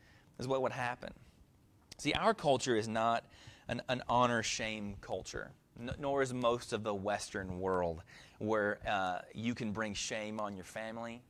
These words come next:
Like that, that, that's all v-, pretty much dead and buried, that we don't really, really experience that at all. But the Eastern world, especially the first century Eastern world,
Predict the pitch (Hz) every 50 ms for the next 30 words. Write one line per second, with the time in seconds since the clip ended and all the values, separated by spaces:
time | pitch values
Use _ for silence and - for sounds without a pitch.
0 | - - - 127 - - 120 117 - - - - - - - - 139 135 139 151
1 | 165 165 - 156 135 127 123 123 110 95 101 104 110 - - - - - - 156
2 | 147 131 127 117 107 - 107 98 113 104 98 104 98 90 92 87 85 - - -
3 | - - - - - - - - - _ - - - 139 143 139 123 120 - 131
4 | 135 135 139 139 143 127 131 123 113 104 95 - - - - - 120 117 123 120
5 | 117 113 110 113 - - - 120 117 117 120 120 - - - 113 120 117 120 123
6 | 123 123 - - - - - - - - 127 117 - 120 123 - 147 160 180 175
7 | - - 214 214 185 180 170 180 180 185 185 185 185 - - - - - - -
8 | - - 151 170 - - 160 160 160 160 143 139 - - - 156 151 143 - -
9 | 160 151 - - 151 143 - 160 156 143 - - 151 147 143 139 139 147 151 147
10 | 147 151 143